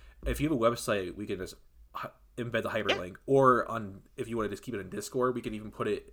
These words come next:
Speaker 1: somewhere and pin it so that people can access it.
Speaker 2: I mean,
Speaker 1: It's up to you.
Speaker 2: uh, maybe we should do
Speaker 1: Okay.
Speaker 2: both. I, I think we should do both. I think we should definitely put it on Patreon and then, or not Patreon, sorry, Discord.
Speaker 1: Yeah.
Speaker 2: And then we can totally put it on,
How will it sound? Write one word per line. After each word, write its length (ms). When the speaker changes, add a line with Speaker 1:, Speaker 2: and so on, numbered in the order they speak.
Speaker 1:
somewhere 420
and 180
pin 180
it 160
so 140
that 140
people 280
can 360
access 420
it. 260
Speaker 2:
I 60
mean, 320
Speaker 1:
It's 80
up 140
to 80
you. 160
Speaker 2:
uh, 60
maybe 220
we 80
should 160
do 140
Speaker 1:
Okay. 140
Speaker 2:
both. 220
I, 60
I 140
think 160
we 60
should 180
do 100
both. 280
I 60
think 120
we 80
should 160
definitely 320
put 120
it 80
on 140
Patreon 500
and 200
then, 300
or 80
not 100
Patreon, 360
sorry, 180
Discord. 480
Speaker 1:
Yeah. 380
Speaker 2:
And 140
then 440
we 100
can 140
totally 380
put 220
it 80
on, 440